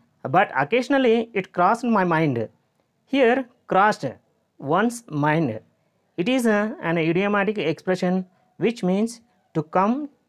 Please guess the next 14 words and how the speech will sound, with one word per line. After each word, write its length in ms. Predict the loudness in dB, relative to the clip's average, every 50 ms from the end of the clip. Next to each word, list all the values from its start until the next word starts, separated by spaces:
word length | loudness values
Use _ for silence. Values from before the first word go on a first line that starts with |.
| _ _ -2
to 100 | 0 2
your 300 | 2 2 2 2 2 0
mind 420 | 0 -2 -4 -2 -4 -4 -6 -10 -16 _ _ _ -20 -20 -18 -18 -16 -6
or 320 | -2 0 2 2 0 -2 -6 _ _
strike 480 | -20 -16 -6 -4 -2 -2 -2 -2 -4
you. 240 | -6 -6 -6 -6 -10 _ _ _ _ _ _ _ _ _
This 320 | -16 -6 -2 -2 -2 -2 -4
came, 420 | -2 -2 0 0 0 -2 -4 -6 _ _ _ _ _ _ _ _ _ _ _
it 140 | -4 -4 0
was, 320 | 2 2 2 2 2 2 0
uh, 200 | -2 -2 -2 -6 -6
improper 520 | -4 -4 -4 -2 0 0 0 2 0 -2
for 180 | -2 -2 -4 -2
me 320 | 0 0 -2 -2 -4 -8